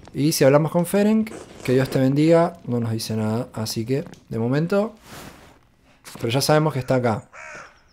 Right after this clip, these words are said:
Claustro, sala capi-,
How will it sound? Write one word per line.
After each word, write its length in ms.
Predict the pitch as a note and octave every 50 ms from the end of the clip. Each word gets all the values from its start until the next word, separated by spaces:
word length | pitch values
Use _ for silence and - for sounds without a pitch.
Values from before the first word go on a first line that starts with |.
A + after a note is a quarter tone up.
| - - - - - - - - - - - _ _ _ _ _ - - - - - - - - - - - - - - - -
Claustro, 760 | C#3 D3 D3+ D#3+ F3 E3+ - F#3 F3 F3+ F#3 F#3+ G#3+ A#3 - - _ _ _ _ _ _ - - _ _ _ _ _ - - - - _ _ _
sala 400 | - - - - C#3 C#3 C#3 C#3
capi-, 360 | C#3+ C#3 C3 B2 - C3 -